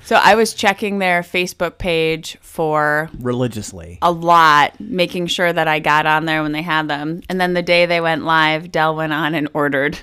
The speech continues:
Speaker 2: I ordered eight punchkis, and it was worth every penny.
Speaker 1: They were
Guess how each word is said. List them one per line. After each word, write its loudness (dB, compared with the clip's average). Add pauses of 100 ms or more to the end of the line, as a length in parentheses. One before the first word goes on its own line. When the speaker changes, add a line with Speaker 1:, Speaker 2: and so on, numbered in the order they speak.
(100)
Speaker 2:
I -2
ordered 0
eight 2
punchkis, -6 (300)
and -4
it -4
was -8
worth -4
every -6
penny. -12 (460)
Speaker 1:
They 0
were 4